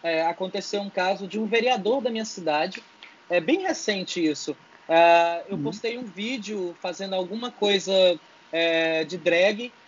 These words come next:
Speaker 1: e aí alguém encaminhou esse vídeo pra esse vereador, e aí esse vereador respondeu ao vídeo sem saber que estava respondendo pra mim. E aí ele respondeu, porque às vezes quando você encaminha o vídeo, a pessoa clica em cima do vídeo e vai pro perfil do dono do vídeo.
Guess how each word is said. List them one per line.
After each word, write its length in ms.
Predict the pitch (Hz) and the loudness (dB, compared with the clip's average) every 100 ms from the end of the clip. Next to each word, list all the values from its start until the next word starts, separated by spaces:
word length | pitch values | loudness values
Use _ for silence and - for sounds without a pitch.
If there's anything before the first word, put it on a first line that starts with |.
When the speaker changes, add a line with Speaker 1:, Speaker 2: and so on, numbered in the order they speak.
| _ | _
Speaker 1:
e 120 | 196 | 0
aí 280 | 196 214 233 - | 2 2 -2 -2
alguém 380 | 196 185 277 320 | -2 0 -4 -4
encaminhou 500 | - 233 214 214 247 | -4 -2 -2 0 -2
esse 240 | - 220 | -4 -10
vídeo 420 | 170 202 254 233 | -4 -2 -2 -4
pra 140 | 208 202 | 0 0
esse 220 | 190 175 | 0 0
vereador, 580 | 180 165 151 147 165 254 _ - - - - | 2 4 4 4 2 2 _ -20 -20 -20 0
e 100 | 220 | 6
aí 180 | 240 254 | 6 8
esse 220 | 277 277 | 4 0
vereador 520 | 240 254 247 220 220 | -2 -2 -2 -2 -2
respondeu 640 | 240 247 254 254 240 247 254 | -2 -4 -6 -6 -2 0 2
ao 180 | 220 180 | 2 0
vídeo 480 | 160 220 254 185 | -4 -2 -2 -2
sem 220 | 185 277 285 | -2 0 2
saber 320 | - 214 233 | 4 6 6
que 80 | - | 4
estava 240 | 247 226 | 0 2
respondendo 580 | 226 220 226 214 226 220 | 0 2 4 8 8 6
pra 180 | 240 247 | 6 8
mim. 240 | 220 220 - - - - - - - - _ - - - - | 6 4 -4 -20 -20 -20 -20 -20 -20 -20 _ -12 -12 -12 4
E 100 | 233 | 10
aí 180 | 247 254 | 12 12
ele 160 | 277 269 | 8 6
respondeu, 540 | 254 254 233 220 247 | 2 0 -2 2 2
porque 120 | - | 2
às 100 | 247 | 0
vezes 180 | 233 269 | 2 0
quando 140 | 262 226 | 0 -2
você 260 | 220 - | -2 -2
encaminha 460 | 196 185 175 170 160 | 0 4 4 4 2
o 80 | 143 | 4
vídeo, 260 | 220 226 | 4 6
a 60 | - | 4
pessoa 260 | 190 214 | 4 4
clica 280 | 202 214 208 | 4 4 4
em 20 | |
cima 240 | 208 208 190 | 2 6 8
do 140 | 190 | 10
vídeo 220 | 175 208 | 10 8
e 20 | 226 | 10
vai 160 | 214 | 10
pro 120 | 220 | 10
perfil 380 | 226 226 - - | 8 6 6 -2
do 100 | 240 | 0
dono 360 | 202 208 220 247 | 10 12 12 10
do 120 | 294 | 4
vídeo. 420 | 220 233 214 - | 4 2 2 0